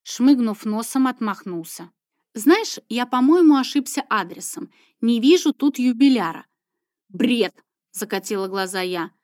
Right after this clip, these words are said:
«Нас же по списку проверили». «Моя фамилия есть во всех списках, детка». Едва ли не над землей меня подняв,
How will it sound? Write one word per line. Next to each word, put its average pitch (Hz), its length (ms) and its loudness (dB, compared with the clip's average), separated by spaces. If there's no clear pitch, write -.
«Нас 254 260 4
же 254 100 -2
по 285 180 0
списку 247 520 -2
проверили». 208 680 -6
«Моя 240 260 0
фамилия 269 500 6
есть 214 260 -4
во 220 100 -4
всех 254 240 -6
списках, 190 520 -2
детка». 208 400 -8
Едва 226 380 -2
ли 233 100 -2
не 220 160 -2
над 214 200 -4
землей 226 320 -2
меня 180 280 -4
подняв, 202 440 -2